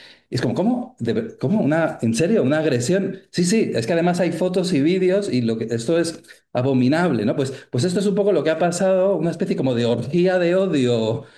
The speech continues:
hacia Israel, hacia, eh, eh, donde parecía que todo estaba permitido y de pronto bajan las aguas y, uy, lo que parece que lo que hicisteis era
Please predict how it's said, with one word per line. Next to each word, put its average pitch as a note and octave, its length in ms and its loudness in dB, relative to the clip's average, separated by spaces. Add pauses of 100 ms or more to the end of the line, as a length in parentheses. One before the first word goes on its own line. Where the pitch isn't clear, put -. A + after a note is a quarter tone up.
(160)
hacia A2 960 2
Israel, C3+ 720 2
hacia, A#2 720 0 (260)
eh, A#2 540 2 (240)
eh, A#2 540 0
donde A#2+ 160 0
parecía B2 220 0
que C#3+ 80 -4
todo F3 280 0
estaba F3+ 380 0
permitido F3 1080 0 (460)
y A3+ 340 2
de - 80 -2
pronto D#3 240 0
bajan E3+ 320 0
las E3+ 260 0
aguas G3+ 580 0 (540)
y, A3 440 -2
uy, - 480 -2 (180)
lo A2 260 0
que G2+ 300 0
parece G#2+ 340 -2
que D3 120 0
lo C3+ 100 0
que A2+ 280 0
hicisteis B2+ 680 -2
era A2+ 1300 0